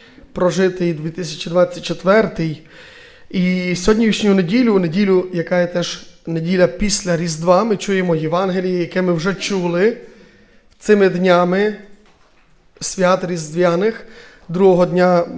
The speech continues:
празника Різдва, Собору Пресвятої Богородиці, ми вже це Євангеліє чули. Це Євангеліє, воно так дуже нам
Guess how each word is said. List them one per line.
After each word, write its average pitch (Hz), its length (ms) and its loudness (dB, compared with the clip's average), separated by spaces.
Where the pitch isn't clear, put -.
празника 170 440 -2
Різдва, 170 420 -2
Собору 180 300 -4
Пресвятої 175 380 -6
Богородиці, 180 500 -2
ми 185 120 -4
вже 180 180 -4
це 180 180 -6
Євангеліє 170 540 -2
чули. 139 380 -6
Це 214 160 2
Євангеліє, 220 440 4
воно 208 220 2
так 185 320 -2
дуже 196 300 2
нам 180 260 2